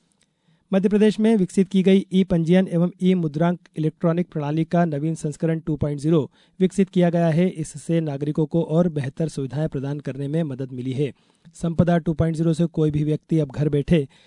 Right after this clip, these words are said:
निर्धारित दस्तावेजों का पंजीयन कर सकता है। इसके लिए विभागीय पोर्टल एचटीटीपीएस संपदा डॉट एमपीआईजीआर डॉट जीओवी डॉट आईएन पर कोई भी व्यक्ति स्वयं पंजीकृत होकर अपने दस्तावेज का पंजीयन अथवा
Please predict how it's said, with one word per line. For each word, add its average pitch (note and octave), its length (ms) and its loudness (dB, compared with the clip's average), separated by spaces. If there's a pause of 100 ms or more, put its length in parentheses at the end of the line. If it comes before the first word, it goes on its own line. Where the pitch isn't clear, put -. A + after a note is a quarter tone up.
(140)
निर्धारित F3+ 520 0
दस्तावेजों D#3+ 520 -2
का E3+ 180 0
पंजीयन D3 440 -4
कर D3 160 -8
सकता C#3+ 340 -8
है। C3 180 -4 (340)
इसके F#3 260 2
लिए F3 260 4
विभागीय D3+ 420 0
पोर्टल D3 460 2 (420)
एचटीटीपीएस F3 1120 2
संपदा F3 640 0 (880)
डॉट F3 380 4 (100)
एमपीआईजीआर E3+ 1000 2
डॉट D#3 240 2
जीओवी D#3+ 300 2
डॉट D3+ 200 0 (280)
आईएन D#3 320 0
पर D#3 280 4 (320)
कोई G3 140 6
भी G#3 140 6
व्यक्ति F#3 340 2
स्वयं F3 320 0
पंजीकृत D#3+ 500 -2
होकर D3+ 280 2 (380)
अपने G3+ 300 0
दस्तावेज D#3+ 440 -2
का E3+ 120 -4
पंजीयन D#3 400 0
अथवा E3+ 420 -2